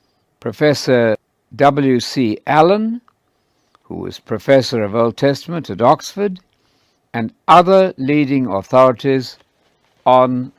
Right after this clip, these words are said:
the kingdom of God. The objective analysis of the kingdom of God in Matthew, provided by the Dictionary of Christ and the Gospels, ought to serve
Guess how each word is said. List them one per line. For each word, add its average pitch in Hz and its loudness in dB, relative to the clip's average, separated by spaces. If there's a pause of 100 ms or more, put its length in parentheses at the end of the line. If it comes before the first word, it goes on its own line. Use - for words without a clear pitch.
(120)
the 131 -12
kingdom 101 -8
of 101 -16
God. 55 -6 (540)
The 147 0
objective 202 4
analysis 175 0
of 95 -14
the 95 -12
kingdom 202 -6
of 165 -6
God 107 2
in 78 -10
Matthew, 139 -4 (500)
provided 127 0
by 104 -2
the 92 -12
Dictionary 110 -6
of 90 -12
Christ 139 0
and 92 -14
the 85 -14
Gospels, 170 -2 (800)
ought 226 4
to 233 -2
serve 95 -6